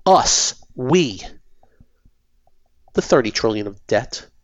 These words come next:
spent thirty trillion more than he was supposed to.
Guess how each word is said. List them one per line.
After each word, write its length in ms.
spent 380
thirty 580
trillion 580
more 540
than 120
he 100
was 140
supposed 460
to. 100